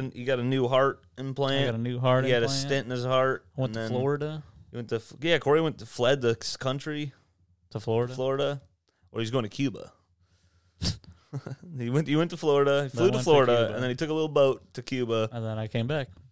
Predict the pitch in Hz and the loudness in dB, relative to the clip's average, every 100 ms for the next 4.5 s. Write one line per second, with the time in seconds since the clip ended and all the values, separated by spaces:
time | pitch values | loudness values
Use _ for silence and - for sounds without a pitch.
0 | - 107 120 120 151 170 120 113 131 - | -10 -4 -2 0 0 0 0 -2 -4 -4
1 | - - - 143 143 135 127 104 - 143 | -6 -10 -6 -2 2 4 2 2 -4 2
2 | - 156 165 208 208 156 165 180 170 151 | 4 6 6 4 4 4 6 8 6 4
3 | 139 175 185 - 107 - 131 139 131 135 | 0 2 2 -2 -6 -2 0 0 0 -2
4 | 113 127 131 147 | 2 2 2 0